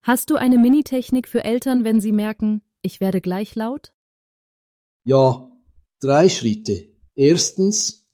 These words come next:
Speaker 2: Füße spüren, kurz den Boden fühlen. Zweitens, ausatmen länger als einatmen. Drittens, ein Satz, der dich erdet. Langsam ist schnell.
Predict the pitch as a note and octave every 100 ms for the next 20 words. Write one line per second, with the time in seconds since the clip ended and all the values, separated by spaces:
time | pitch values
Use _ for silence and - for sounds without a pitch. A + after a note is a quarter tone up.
0 | _ - F3 F#3+ - F#3 - C3+ B2+ A#2
1 | A2+ A2 - D3+ F3 - E3+ D3+ C3+ B2+
2 | C3 B2+ - A#2+ A#2 A#2 B2 B2+ A2 B2
3 | - C#3 C#3+ - _ C3 B2+ D3+ - D3
4 | D3+ D3 C#3+ D3 C3+ B2 B2+ C#3 D3 B2+
5 | - A2 A2 B2 G2+ F#2+ - G2 F#2 -
6 | - C#3+ F3 F3 E3+ E3+ - - B2 A#2+
7 | A#2+ C#3+ - - B2 A#2 A2 B2 A#2+ D#3
8 | E3+ E3+ - _ _ _ B2+ C#3 E3 D#3+
9 | D3 C#3+ - C3 - - G2+ G2 F#2+